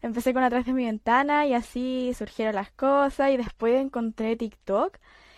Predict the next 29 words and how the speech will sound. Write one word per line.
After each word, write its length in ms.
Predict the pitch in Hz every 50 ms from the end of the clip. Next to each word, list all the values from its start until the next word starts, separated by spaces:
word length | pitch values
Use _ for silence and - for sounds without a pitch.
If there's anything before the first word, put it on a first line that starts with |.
| _ _
y 100 | - 214
yo 80 | 233 277
no 120 | 370 370
sabía 320 | - 262 214 202 214 226 233
que 80 | 240
existía 360 | 240 - - - - 240 240 240
como 340 | 233 220 214 202 196 196 -
BookTok 600 | 185 190 196 226 226 - - _ - 220 240 233 -
literalmente, 760 | 214 214 208 208 202 202 214 220 214 220 240 247 240 - 196
o 40 |
sea, 180 | - 202 190 190
que 260 | - 185 180 196 196
hablaban 400 | 185 185 185 196 196 202 214 214
de 100 | 190 185
libros 600 | 185 196 220 240 247 247 247 233 226 226 240 233 220
y 140 | 220 220
cosas 340 | 220 226 233 - 254 233 220 208
así. 240 | - - 240 302 381 - - - - - - - - - - - - - _ _ -
Entonces 840 | 240 240 233 220 - 254 254 269 254 - 277 262 254 254 247 247
un 180 | 254 254 254 247
día 180 | 254 254 262 254
yo 120 | 247 247
dije 260 | 247 247 247 - 254
como, 380 | - 240 233 240 233 233 233 226
"Ya, 260 | 220 208 233 269 359 349
¿por 160 | 359 330 -
qué 140 | - 311 311
no 60 | 320
intentarlo? 920 | 311 302 - 269 262 262 - 285 302 349 370 349 349 349 349 349 349 339